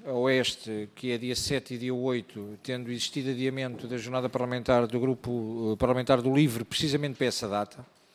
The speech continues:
Hoje, na data que nos chega a informação da cim Oeste, do programa, é o dia que o Grupo Parlamentar do Livre indica. Eu tinha uma interpretação que, não tendo o Grupo Parlamentar do Livre, ehm,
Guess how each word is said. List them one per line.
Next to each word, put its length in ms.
Hoje, 280
na 120
data 320
que 100
nos 120
chega 420
a 80
informação 520
da 80
cim 240
Oeste, 560
do 120
programa, 520
é 160
o 60
dia 240
que 120
o 40
Grupo 140
Parlamentar 440
do 100
Livre 260
indica. 360
Eu 140
tinha 220
uma 80
interpretação 640
que, 280
não 260
tendo 320
o 20
Grupo 200
Parlamentar 480
do 120
Livre, 500
ehm, 600